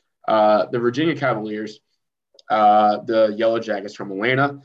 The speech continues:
they're going up to Charlottesville. Virginia is a six and a half point favorite.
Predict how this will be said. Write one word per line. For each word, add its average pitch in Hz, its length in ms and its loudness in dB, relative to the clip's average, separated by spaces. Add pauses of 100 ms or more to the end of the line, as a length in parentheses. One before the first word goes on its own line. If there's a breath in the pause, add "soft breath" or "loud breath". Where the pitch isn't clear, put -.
(580 loud breath)
they're 131 140 0
going 139 180 2
up 131 80 0
to 117 80 -8
Charlottesville. 107 800 -2
Virginia 107 460 -6
is 110 240 -8
a 98 100 -10
six - 400 -10
and 107 80 -10
a 98 60 -10
half 98 320 -4
point 95 300 -14
favorite. 117 580 -2